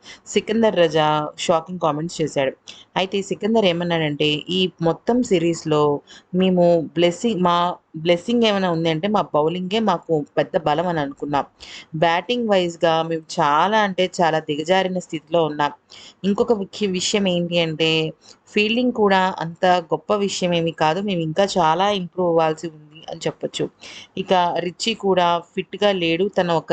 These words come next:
ఇన్నింగ్స్‌ను ఆరంభించడం కోసం. వా-, ఈ, ఇంకా తను ఫిట్‌గా ఉన్నాడు అన్-, అంటే మాత్రం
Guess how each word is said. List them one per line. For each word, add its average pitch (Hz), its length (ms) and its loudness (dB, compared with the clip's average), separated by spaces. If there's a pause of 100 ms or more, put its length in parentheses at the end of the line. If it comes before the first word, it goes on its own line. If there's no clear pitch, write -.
ఇన్నింగ్స్‌ను 170 480 -4
ఆరంభించడం 151 600 -2
కోసం. 143 340 -4 (520)
వా-, 180 200 0 (140)
ఈ, 202 120 -2 (200)
ఇంకా 208 240 2 (380)
తను 202 220 2
ఫిట్‌గా 208 480 -2 (100)
ఉన్నాడు 196 420 0
అన్-, 190 280 0 (140)
అంటే 175 260 0
మాత్రం 180 440 0